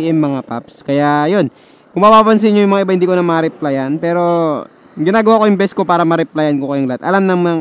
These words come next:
alam ng mga subscriber natin yan, mga paps. Yan. So, yun, thank you so much po talaga. Tsaka dun sa mga bago pa lang po,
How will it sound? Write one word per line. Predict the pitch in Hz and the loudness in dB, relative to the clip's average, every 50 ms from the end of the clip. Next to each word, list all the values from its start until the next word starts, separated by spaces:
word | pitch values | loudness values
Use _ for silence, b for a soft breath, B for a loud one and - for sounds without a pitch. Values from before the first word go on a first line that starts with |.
| - | -6
alam | - - 170 185 196 | -6 -4 -2 -2 0
ng | 196 190 185 | 0 0 0
mga | 180 175 170 170 - | 0 0 -2 -2 -4
subscriber | 170 151 - - - 147 139 131 120 123 120 | -6 -8 -8 -6 -6 -4 -4 -4 -4 -4 -6
natin | 117 113 107 - 110 107 110 | -6 -8 -8 -8 -8 -8 -6
yan, | 110 | -6
mga | 110 107 104 104 - | -6 -8 -8 -10 -12
paps. | 117 - _ _ _ - 139 | -14 -16 _ _ _ -8 -4
Yan. | 165 202 220 185 - b b b b b b b b b b - | -2 -2 -2 -4 -4 b b b b b b b b b b 0
So, | - | 4
yun, | 254 311 320 | 4 6 6
thank | 294 320 320 277 | 4 4 2 2
you | 311 | 2
so | - 294 285 | 4 4 6
much | 277 285 277 - - | 6 4 4 0 -4
po | - 220 226 | -8 -8 -6
talaga. | - 226 220 220 220 196 170 165 180 - | -4 -2 -2 -2 0 0 0 0 -2 -2
Tsaka | - - 202 208 208 | -4 -6 -4 -2 0
dun | 208 220 214 | 0 0 0
sa | 226 214 | 0 0
mga | 208 202 185 | 0 2 2
bago | 190 190 185 190 180 | 2 2 2 0 0
pa | - 180 175 | 0 0 0
lang | 170 170 151 | 0 -2 -4
po, | - 135 131 139 | -4 -6 -6 -6